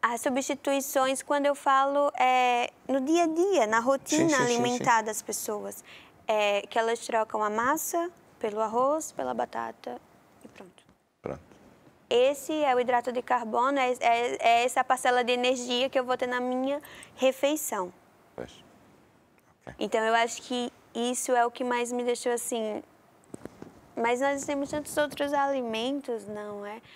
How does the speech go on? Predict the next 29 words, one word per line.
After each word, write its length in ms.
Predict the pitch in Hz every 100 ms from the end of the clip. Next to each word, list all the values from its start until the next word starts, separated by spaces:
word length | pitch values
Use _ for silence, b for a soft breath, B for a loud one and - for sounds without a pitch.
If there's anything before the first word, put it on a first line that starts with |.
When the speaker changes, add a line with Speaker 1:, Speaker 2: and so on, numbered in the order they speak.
| B B
Speaker 1:
Porque, 140 | 190
claro 340 | - 269 254 247
que 220 | 233 214
os 140 | 208
hidratos 420 | 208 214 214 214 220
de 80 |
carbono 480 | - 208 196 208 233
é 60 | 233
o 20 |
que 180 | 233 220 - -
nos, 260 | 226 220 - - - 214
que 340 | - 233 220 220
nos 220 | 220 214
dão 200 | 240 294
energia, 680 | 311 269 240 208 202 190 180
não 260 | 202 202
é? 140 | 226 285 B B -
Então, 220 | 247 254 -
é 80 |
importante 500 | 254 254 254 269 269
ter 80 | -
em 100 | 294
todas 300 | 302 277 285
as 120 | 285
refeições. 580 | 285 285 302 - 285 254 B B B -
Claro 340 | 294 302 311
que 120 | -
cada 420 | 285 294 277 262 262
um 300 | 269 311